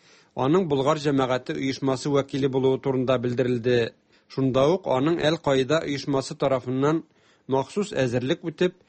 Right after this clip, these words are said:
Башкортстанга җибәрелгәнлеге турында да хәбәрләр таратылды. Бу хакта пәнҗешәмбе көнне Түбән Новгородтагы киңәшмәдә дә әйтелде. Мәгълүм булуынча, атна кич көнне Түбән Новгород шәһәрендә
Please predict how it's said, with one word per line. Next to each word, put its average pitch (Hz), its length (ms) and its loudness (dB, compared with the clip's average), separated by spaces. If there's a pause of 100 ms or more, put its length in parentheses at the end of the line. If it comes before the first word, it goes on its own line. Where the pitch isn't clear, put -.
(220)
Башкортстанга 143 800 -2
җибәрелгәнлеге 139 800 0
турында 131 320 0
да 131 100 0
хәбәрләр 131 460 0
таратылды. 127 800 -2 (380)
Бу 143 140 0
хакта 180 380 0
пәнҗешәмбе 127 720 -2
көнне 175 420 2 (460)
Түбән 160 400 2
Новгородтагы 160 640 -2
киңәшмәдә 143 580 -2
дә 135 140 2
әйтелде. 127 580 0 (640)
Мәгълүм 135 380 2
булуынча, 147 560 2
атна 151 300 -2
кич - 200 -6
көнне 175 300 0
Түбән 160 320 0
Новгород 160 400 -2
шәһәрендә 131 640 0